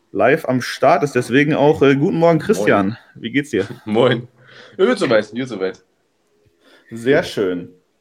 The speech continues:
Speaker 1: Äh, ja, Supplement-Folge bietet sich auf jeden Fall an, <laughs> dich hier einzuladen.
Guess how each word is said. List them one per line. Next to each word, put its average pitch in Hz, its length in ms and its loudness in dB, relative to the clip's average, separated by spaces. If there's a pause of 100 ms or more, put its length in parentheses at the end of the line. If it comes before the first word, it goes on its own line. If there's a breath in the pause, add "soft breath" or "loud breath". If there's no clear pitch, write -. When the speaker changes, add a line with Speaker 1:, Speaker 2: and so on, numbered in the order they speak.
(520)
Speaker 1:
Äh, 127 200 2
ja, 131 300 -2 (300 loud breath)
Supplement-Folge 185 920 -2 (120)
bietet 160 380 -8
sich 156 160 -4
auf 135 100 -6
jeden 151 160 -2
Fall 135 160 0
an, 180 380 -2
<laughs> 147 380 -4 (420 loud breath)
dich 147 240 -4
hier 135 160 0
einzuladen. 151 840 2